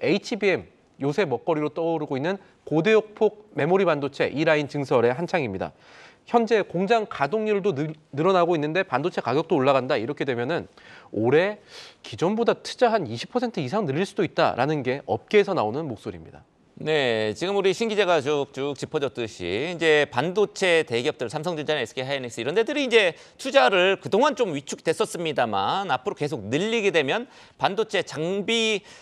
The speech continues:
Speaker 2: 아, 종목 중에서도 우리가 눈여겨야 될 어떤 기업들이 있을 것 같아요.
Speaker 1: 네, 전공정, 후공정 다 지금 장비 업체는 나쁘지 않다. 그래서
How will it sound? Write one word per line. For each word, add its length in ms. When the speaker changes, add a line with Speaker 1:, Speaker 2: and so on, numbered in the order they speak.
Speaker 2:
아, 400
종목 480
중에서도 500
우리가 220
눈여겨야 1040
될 220
어떤 240
기업들이 340
있을 160
것 140
같아요. 480
Speaker 1:
네, 160
전공정, 680
후공정 680
다 320
지금 280
장비 300
업체는 360
나쁘지 360
않다. 240
그래서 340